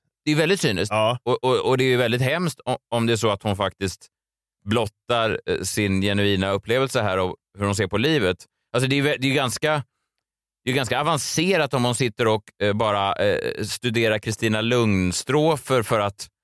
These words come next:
Speaker 1: plötsligt skifta sin publika persona. Det är ju väldigt ingående.
Speaker 2: Ja, ver-, alltså från då att hennes hus har haft ett eget Instagramkonto till Kristina
Speaker 1: <laughs>
Speaker 2: Lugn. Det är ju en ganska lång sträcka
Speaker 1: Ja.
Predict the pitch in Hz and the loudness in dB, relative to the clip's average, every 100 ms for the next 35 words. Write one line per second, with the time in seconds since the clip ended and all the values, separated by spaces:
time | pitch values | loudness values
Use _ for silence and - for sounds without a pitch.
0 | _ _ - 107 - 101 - 123 107 - | _ _ -4 -2 0 -4 -4 -4 -4 -6
1 | - 104 92 - 98 95 - - 98 98 | -4 -2 -2 0 0 -2 -6 -4 0 0
2 | 95 98 95 98 120 104 113 131 - _ | 0 -2 -2 -2 0 0 0 -2 -6 _
3 | _ 104 127 113 110 107 107 175 160 131 | _ -2 0 0 0 0 2 2 2 2
4 | 107 - _ _ _ 151 151 175 147 131 | 2 -2 _ _ _ -2 2 2 2 2
5 | 135 - 165 185 156 120 113 107 - 117 | 0 0 2 2 2 2 4 2 0 -2
6 | - 127 113 110 104 - - - 190 147 | -2 -2 0 0 0 -6 -6 0 0 2
7 | 104 - 107 107 - 104 117 101 98 104 | 0 0 0 0 -2 -2 0 0 0 0
8 | 101 101 120 117 95 98 170 156 - 57 | 0 -2 -2 -2 -2 -2 -2 -2 -2 -4
9 | 104 - 127 92 104 104 98 107 104 151 | -4 -4 -2 0 0 -4 -2 -2 0 0
10 | 95 64 - 131 143 151 147 110 107 110 | -2 -4 -4 -2 0 2 0 0 0 -2
11 | 73 90 131 160 156 123 - 117 - - | -4 -4 -2 -2 -2 -4 -2 -4 -4 -2